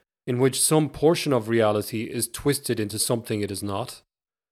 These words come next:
producing a fantasy world propped up by an army of so-called fact-checkers, and a world of complexity and nuance on the other, in which the officially sanctioned fictions and half-truths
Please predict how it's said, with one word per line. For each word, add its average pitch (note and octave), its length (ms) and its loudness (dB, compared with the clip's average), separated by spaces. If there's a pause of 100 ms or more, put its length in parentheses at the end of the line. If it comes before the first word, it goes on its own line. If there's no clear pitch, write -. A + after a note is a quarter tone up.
(220)
producing B2 540 0
a G#2+ 80 -4
fantasy C3 580 -2
world A2 540 0
propped B2+ 340 0
up A2 220 0
by A2 140 0
an G#2+ 100 -2
army A#2 380 0
of G2+ 100 -2
so-called G#2+ 640 -2
fact-checkers, - 1080 -2 (1300)
and C#3+ 140 0
a D3 60 6
world D#3 320 6
of C#3+ 140 2
complexity C#3 840 -2
and B2 160 -2
nuance B2+ 480 2
on A2 120 -4
the A#2 120 2
other, A2+ 380 0 (720)
in C3 160 0
which C#3 220 0
the B2+ 120 4
officially C#3+ 540 0
sanctioned C3 580 0
fictions B2 560 -2
and G#2+ 140 -2
half-truths - 840 -2